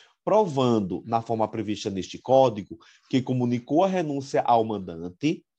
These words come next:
a fim de que este nomeie sucessor. Parágrafo primeiro. Nos dez dias seguintes, o advogado continuará a representar o mandante,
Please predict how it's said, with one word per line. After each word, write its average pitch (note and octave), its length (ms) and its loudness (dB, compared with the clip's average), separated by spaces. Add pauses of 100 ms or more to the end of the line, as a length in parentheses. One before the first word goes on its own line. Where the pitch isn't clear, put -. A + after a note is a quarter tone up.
(140)
a A3+ 140 4
fim D3+ 280 -6
de C#3+ 80 -2
que D3+ 140 -2
este C3 320 0
nomeie A#2+ 400 -2
sucessor. C3+ 640 -6 (720)
Parágrafo A#2 500 4
primeiro. D#3 540 -2 (380)
Nos A#2+ 180 -4
dez E3 400 2
dias C3 380 0
seguintes, A2 1000 -8 (240)
o B2 60 2
advogado B2 640 4
continuará C#3+ 760 2
a - 20 2
representar A2 640 -2
o G2+ 100 0
mandante, F#2 720 -6